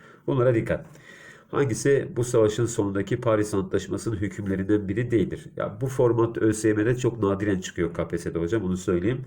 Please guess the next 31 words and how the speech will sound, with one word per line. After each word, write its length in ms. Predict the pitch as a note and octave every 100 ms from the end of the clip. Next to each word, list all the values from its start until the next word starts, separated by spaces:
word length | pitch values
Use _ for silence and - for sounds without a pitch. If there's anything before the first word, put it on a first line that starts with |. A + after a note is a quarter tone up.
| - - - - -
Osmanlı 480 | - C#3 C#3+ C#3+ C3+
Devleti 340 | C3 B2+ B2+
bir 80 | B2+
Avrupalı 480 | A#2+ A#2+ B2 A#2 A#2
devlet 300 | A2+ A#2 A#2
sayılacak. 560 | G#2+ G2 F#2+ F#2 - -
Evet, 300 | G2 F2 G#2+
bu 60 |
antlaşmanın 520 | G2+ G2 F#2+ F#2 F#2
maddeleri 440 | G2 F#2+ F#2+ F#2+ A2
var. 260 | F#2 - - - - - - -
Boğazlar 460 | A2+ C#3 D3+ D#3+ B2+
bütçesi 380 | C#3 D3 C3+ C3
ve 120 | A2
bayrağı 400 | G#2 A#2 A#2+ B2
ayrı 320 | A2+ A#2+ A2
uluslararası 640 | A2 G#2+ G#2+ B2 A2+ G#2 A2+
bir 60 |
komisyonun 580 | A2 A2 G#2 G2 A2+ A#2+
yönetimine 540 | G#2+ G#2 F#2+ G#2+ G#2+ G2+
bırakılacak 680 | F#2 F2+ E2 D2+ D#2 -
diyor. 160 | G#2 A#2+ - - - -
Hocam 420 | C3 B2+ F#2 F2+
bütçesi 540 | A#2 A#2 B2+ B2 D#3+ B2
ve 160 | F#2
bayrağı 420 | F2+ G#2 A2 A#2+
ayrı 340 | - G2+ G2+ F#2
uluslararası 600 | F#2+ G2 - B2+ A2 G2
bir 140 | G#2+ -
komisyon 460 | G2 F#2+ - A#2
olayı 420 | - F2+ G#2+ D#3+